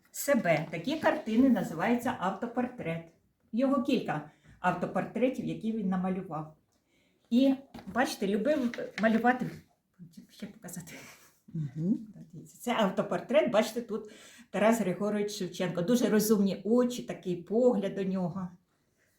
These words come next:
Speaker 1: розумний. От. Це, е, світлина, фотографія, бачите, Шевченка.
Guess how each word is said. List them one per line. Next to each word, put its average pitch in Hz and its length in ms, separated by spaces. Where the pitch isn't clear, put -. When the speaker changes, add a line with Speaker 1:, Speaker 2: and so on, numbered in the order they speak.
Speaker 1:
розумний. 175 840
От. 143 320
Це, - 320
е, 185 160
світлина, 180 800
фотографія, 170 720
бачите, 214 320
Шевченка. 170 680